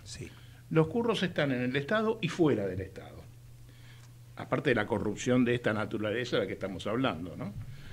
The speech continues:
Speaker 2: Pero hay un punto fundamental que es,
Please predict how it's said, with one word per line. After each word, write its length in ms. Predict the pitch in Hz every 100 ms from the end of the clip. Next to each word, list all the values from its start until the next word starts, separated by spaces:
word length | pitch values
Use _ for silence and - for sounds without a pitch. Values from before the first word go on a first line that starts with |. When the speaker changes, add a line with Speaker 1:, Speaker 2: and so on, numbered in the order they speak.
| - -
Speaker 2:
Pero 340 | 175 175 185 196
hay 140 | 247
un 160 | 220 202
punto 480 | 226 220 220 202 - -
fundamental 880 | - 170 156 156 160 165 131 110 117 - - - - - -
que 240 | 175 185 202
es, 200 | -